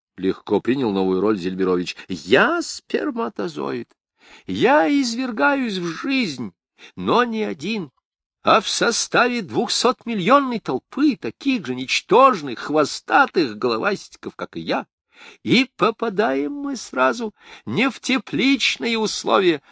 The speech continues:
а в кислотно-щелочную среду, в которой выжить дано только одному, и вот все двести миллионов вступают в борьбу за это одно место, и все, кроме одного,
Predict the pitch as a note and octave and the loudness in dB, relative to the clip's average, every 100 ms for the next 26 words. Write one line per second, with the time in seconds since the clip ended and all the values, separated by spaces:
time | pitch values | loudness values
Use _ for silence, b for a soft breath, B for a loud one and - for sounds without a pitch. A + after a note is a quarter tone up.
0 | b G2+ D#3 G3 - - F#3+ A3+ - D3+ | b 4 4 4 0 -6 -2 -2 -2 0
1 | E3 B3 D4 - - D#4+ C#4+ - - D#4+ | 4 6 4 0 -6 -4 -4 -4 -2 2
2 | B3 G#3 - G3+ A#3+ C4+ C4+ - - B3 | 2 2 0 2 2 2 -2 -2 0 2
3 | G#3+ G3+ D3+ _ _ _ _ _ - D3+ | 4 4 4 _ _ _ _ _ -2 2
4 | C#3 C3 A2+ A#2 G3+ D#4 D4+ B3 A3 F3+ | 6 6 6 4 4 4 4 2 -2 0
5 | G3 F3+ E3 E3+ D#3+ A#2+ B2+ F#3+ E3+ B | 0 0 -2 0 0 0 -4 -2 -4 B
6 | B C3 C#3+ B B - - A2 F#2+ E2+ | B 2 2 B B -4 0 -2 -2 -2
7 | C3+ D#4 C#4+ - - D#4+ A#3+ A#3+ A#3 A3+ | 2 2 2 -4 -2 0 0 -2 0 2
8 | F#3 C3 - - - C#3+ F3 C4 D#4 A#3 | 0 0 -2 0 2 2 4 4 4 0
9 | F#3 G3+ B3 A3 G#3 C#3+ A3 G3+ G3 B | 2 6 6 4 0 2 2 2 -4 B
10 | B - F#3 C#3+ F3 G#3+ F3 C#3 B B | B 0 0 -2 2 4 4 2 B B
11 | A2 A#3+ E4 A#3+ - E3 F3 C#3+ C3 - | 2 4 4 -2 -2 -2 -2 -4 -4 -2
12 | - D#3+ B3+ C#4+ - G#3+ A#3 A3 G3+ E3+ | 0 4 6 6 2 2 2 2 -4 -2
13 | F3+ F3 | -2 -2